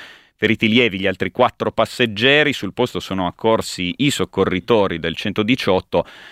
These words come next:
Le forze di polizia, gli inquirenti, stanno ricostruendo la dinamica.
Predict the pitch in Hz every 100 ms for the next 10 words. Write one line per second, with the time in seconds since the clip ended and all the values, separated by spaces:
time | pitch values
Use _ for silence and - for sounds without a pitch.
0 | - _ - 120 160 147 - 127 120 135
1 | 139 127 131 - 120 101 95 98 98 -
2 | 98 76 80 82 - 90 87 - 120 131
3 | 123 - 107 80 80 - - _ 117 92
4 | 90 80 -